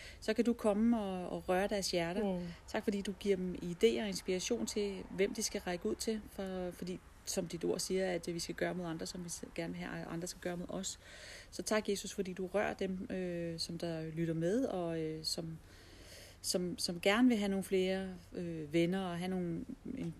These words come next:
Speaker 1: bredere omgangskreds, eller måske bare vil gerne vil finde på nogle aktiviteter, som giver mening. Giv dem inspiration og lyt efter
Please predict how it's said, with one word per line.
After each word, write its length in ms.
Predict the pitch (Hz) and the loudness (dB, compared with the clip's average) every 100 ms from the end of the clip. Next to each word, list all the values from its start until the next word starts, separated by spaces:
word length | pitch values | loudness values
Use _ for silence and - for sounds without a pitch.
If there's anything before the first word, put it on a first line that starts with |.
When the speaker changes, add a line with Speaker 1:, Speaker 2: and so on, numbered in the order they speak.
| - | 0
Speaker 1:
bredere 320 | 175 180 185 | 6 8 6
omgangskreds, 760 | 175 175 180 165 - 180 - - | 4 2 -2 -4 -4 -2 -2 -2
eller 240 | 170 160 | -2 -2
måske 320 | 165 170 247 | -2 -2 -2
bare 200 | 240 190 | 0 2
vil 80 | 190 | 2
gerne 180 | 190 180 | 0 -2
vil 80 | 190 | -2
finde 220 | - 180 | 0 0
på 80 | 175 | 2
nogle 180 | 175 160 | -2 0
aktiviteter, 560 | 156 - 165 - 185 190 | 0 -2 -4 0 0 0
som 160 | 185 | -2
giver 200 | 170 175 | -2 -2
mening. 380 | 165 160 170 190 - - - - - | 0 -2 -2 -4 -8 -18 -18 -18 -4
Giv 140 | 226 | 2
dem 80 | 240 | 4
inspiration 680 | 226 - 226 208 - 240 240 | 4 2 0 2 2 2 2
og 60 | |
lyt 160 | 208 196 | 0 0
efter 320 | 196 - 226 | 0 -2 -8